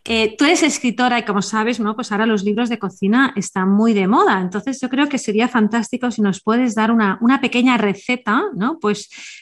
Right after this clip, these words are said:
para, para cultivar esa creatividad, ese asombro, para cultivar esa capacidad de apasionarnos, ¿no? Si nos puedes dar, dar una receta que, que esté dentro, una dieta que nos vaya a hacer bien, ¿no? Que nos vaya,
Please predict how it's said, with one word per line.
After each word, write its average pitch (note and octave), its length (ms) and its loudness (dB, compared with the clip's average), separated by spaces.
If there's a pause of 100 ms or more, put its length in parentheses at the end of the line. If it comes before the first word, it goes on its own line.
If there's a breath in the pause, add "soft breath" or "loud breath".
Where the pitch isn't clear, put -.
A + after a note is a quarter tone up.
(160 loud breath)
para, G3+ 560 2
para G3 640 2
cultivar B3 800 4 (100)
esa A#3 300 -4
creatividad, G#3 800 -2 (100)
ese A3 300 -2
asombro, G#3+ 580 0
para G3 260 -4
cultivar G3+ 680 0 (360 loud breath)
esa A#3 300 -4
capacidad G3 800 0
de G#3+ 80 0
apasionarnos, G3 1120 -2
¿no? B3 320 -4 (180)
Si - 120 -6
nos G3+ 120 -2
puedes A3+ 300 0
dar, G#3+ 240 2
dar G#3+ 260 2
una A#3 160 2
receta A#3 540 -2
que, F#3+ 320 -2 (320 loud breath)
que - 80 0
esté A3+ 460 2
dentro, A3 260 4
una C4 240 4
dieta B3 340 2
que B3 120 -2
nos G#3+ 140 0
vaya A#3 200 2
a A3 60 0
hacer G3 260 -2
bien, E3 340 -2
¿no? A#3 160 -2
Que G#3+ 120 -8
nos F3+ 180 -4
vaya, F#3 480 0